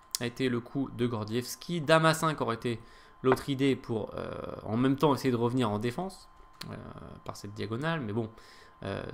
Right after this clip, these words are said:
tout de même après, euh, fou H cinq, c'était toujours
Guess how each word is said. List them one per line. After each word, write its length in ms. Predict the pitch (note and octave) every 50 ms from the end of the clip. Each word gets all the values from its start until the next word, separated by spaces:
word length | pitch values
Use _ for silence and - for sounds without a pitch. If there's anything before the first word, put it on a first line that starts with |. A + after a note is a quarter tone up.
| -
tout 100 | - A#2
de 80 | A2+ A2+
même 160 | B2+ C3 B2
après, 440 | G#2 G2 - - A#2 A#2 A#2 - - -
euh, 260 | G2 G2 G2 G2 G2 - - - - - - - - - - - - - - - - -
fou 180 | - - A#2
H 120 | G#2 - -
cinq, 180 | - A#2+ A#2
c'était 220 | - G#2 - - G#2+
toujours 440 | - - G#2+ G2+ A2 A#2 G#2+ -